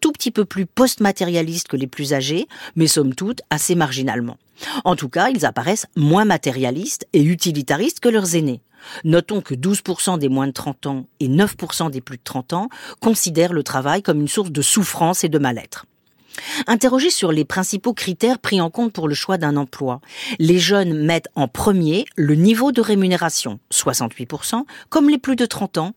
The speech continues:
soixante-quatorze pour cent. À nouveau, les jeunes semblent donc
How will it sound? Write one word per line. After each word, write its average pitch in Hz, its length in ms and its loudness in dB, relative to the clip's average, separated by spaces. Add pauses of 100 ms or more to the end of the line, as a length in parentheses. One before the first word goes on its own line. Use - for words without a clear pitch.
(120)
soixante-quatorze 196 800 -2
pour - 200 -12
cent. - 160 -8 (460)
À 139 80 2
nouveau, 208 440 2 (240)
les 160 180 4
jeunes 165 240 2
semblent 147 340 -2
donc 277 200 0